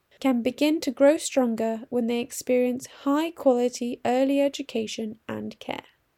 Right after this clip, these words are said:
This statement prompts us to consider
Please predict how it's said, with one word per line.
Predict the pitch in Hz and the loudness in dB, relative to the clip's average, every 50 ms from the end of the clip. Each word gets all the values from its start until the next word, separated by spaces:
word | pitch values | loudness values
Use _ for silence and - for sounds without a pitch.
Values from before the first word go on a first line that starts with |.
| _ _ _ _ _ _ _ _ 247 | _ _ _ _ _ _ _ _ -2
This | 320 359 | -2 -2
statement | - - - 294 269 262 254 247 254 254 254 262 | -2 2 4 4 4 4 4 0 -2 -2 -2 -6
prompts | - - - 302 320 320 - - | -6 -2 0 2 2 0 0 -2
us | 311 294 - | -4 -4 -4
to | - - - | -6 -6 -2
consider | - 302 294 - - 254 247 240 240 | 0 0 0 0 0 -2 0 -2 -2